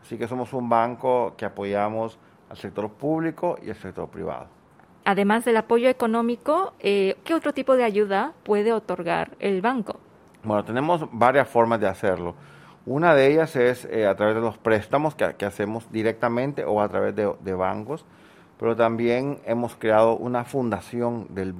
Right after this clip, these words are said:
Speaker 1: del besi, eh, que ayuda a la educación. Y aquí recibimos donaciones de países amigos. En el caso de Corea, aportó un millón de dólares a esta, a este fondo para apoyar becas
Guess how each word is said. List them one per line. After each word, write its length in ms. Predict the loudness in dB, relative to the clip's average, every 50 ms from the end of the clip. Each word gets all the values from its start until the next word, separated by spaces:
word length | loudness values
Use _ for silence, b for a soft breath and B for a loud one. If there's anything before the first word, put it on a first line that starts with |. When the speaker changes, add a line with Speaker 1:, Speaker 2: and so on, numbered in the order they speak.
| -14 -12
Speaker 1:
del 220 | -8 -8 -6 -6 -4
besi, 420 | -4 -4 -4 -4 -6 -10 -10 -10 -10 B B B B B B B B B B -6
eh, 580 | -2 0 0 2 2 2 2 2 2 0 0 -2
que 100 | -2 0
ayuda 560 | 0 0 0 0 0 2 2 2 2 2 2
a 200 | 0 0 2 2 4
la 100 | 4 4
educación. 720 | 2 2 -2 -4 -6 -12 -10 -8 -6 -6 -6 -6 -10 -14 -12 -8
Y 100 | -6 -6
aquí 340 | -6 -6 -8 -12 -10 -10
recibimos 560 | -10 -10 -12 -8 -8 -6 -6 -4 -2 -4 -4 -4
donaciones 880 | -4 -4 -4 -6 -8 -8 -6 -4 -2 0 0 0 -2 -4 -6 -6 -8
de 380 | -6 -6 -6 -4 -4 -6 -6 -8
países 400 | -6 -6 -6 -6 -8 -8 -8 -8
amigos. 500 | -6 -6 -4 -4 -4 -4 -6 -6 -8 -12 B B B B B B B B B B B
En 100 | -8 -8
el 80 | -4 2
caso 300 | 2 2 2 2 0 -4
de 60 | -2
Corea, 400 | -2 -2 0 2 2 4 4 2
aportó 480 | 2 0 0 -2 -2 -2 -2 -2 0
un 140 | 0 0 -2
millón 220 | -4 -4 -6 -4 -2
de 60 | -2
dólares 300 | 0 0 0 0 -2 -2
a 140 | -4 -4 -4
esta, 680 | -6 -8 -8 -6 -4 -4 -2 -2 -2 -2 -2 -4 -6 -6 -6
a 80 | -8 -8
este 200 | -8 -8 -14 -14
fondo 420 | -8 -6 -4 -4 -4 -4 -8 -12 -12 B B B B B B B _
para 160 | 0 2 2 2
apoyar 420 | 2 2 0 2 2 2 2 2
becas 560 | 2 2 2 0 -2 -6 -8 -8 -10 -18 -20